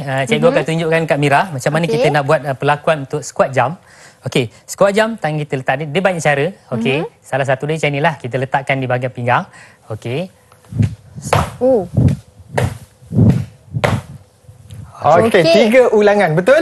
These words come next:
Speaker 2: Betul.
Speaker 3: Tiga ulangan. Okey, kita set rehat dia satu minit. Okey.
Speaker 2: Okey.
Speaker 3: Lepas ni, Mira pula buat.
Speaker 2: Mm-mm.
Speaker 3: Okey,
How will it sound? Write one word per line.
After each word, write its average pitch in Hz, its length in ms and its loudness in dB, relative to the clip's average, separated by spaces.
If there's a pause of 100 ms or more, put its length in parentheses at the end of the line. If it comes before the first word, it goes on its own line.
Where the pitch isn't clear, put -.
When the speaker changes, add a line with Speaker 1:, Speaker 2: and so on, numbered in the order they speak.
Speaker 2:
Betul. 320 520 2
Speaker 3:
Tiga 190 120 2
ulangan. 170 160 0
Okey, - 120 -6
kita 220 240 0
set - 400 -2
rehat 180 400 -2
dia 185 120 -2
satu 240 600 -2
minit. 190 440 0 (200)
Okey. 160 280 -2
Speaker 2:
Okey. 202 200 -12 (480)
Speaker 3:
Lepas 180 320 0
ni, 294 160 0 (240)
Mira 196 240 0
pula 190 160 0
buat. 170 220 0 (100)
Speaker 2:
Mm-mm. 269 160 -4
Speaker 3:
Okey, - 140 2